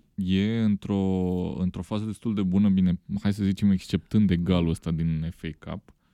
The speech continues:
Uh, u-, în ultimele cinci, Swansea are trei victorii și două egaluri. Uh, printre victoriile alea are o victorie cu Liverpool și una cu Arsenal și una, un egal cu Leicester.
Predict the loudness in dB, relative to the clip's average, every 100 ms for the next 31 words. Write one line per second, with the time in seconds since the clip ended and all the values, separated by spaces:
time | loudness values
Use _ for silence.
0 | _ _ _ _ _ _ -8 -6 -4 -6
1 | -6 0 0 0 -4 -4 -4 -6 -6 -4
2 | -4 -8 -20 _ _ _ -8 -6 -6 -4
3 | -4 -4 -4 -4 -4 -6 -4 -4 -4 -4
4 | -4 -2 -2 -2 -2 -4 -10 _ _ _
5 | _ -6 -6 -2 -2 0 -2 -2 -6 -4
6 | 0 0 0 -2 -4 -4 -4 -6 -4 -2
7 | -2 -2 -2 0 -2 -4 -4 -6 -6 -6
8 | -8 -6 -8 -6 -6 -6 -8 -8 -8 -12
9 | -18 -10 -6 -6 -6 _ _ -16 -8 -2
10 | 0 -2 -4 -8 -10 -6 -4 -4 -6 -8
11 | -14 -20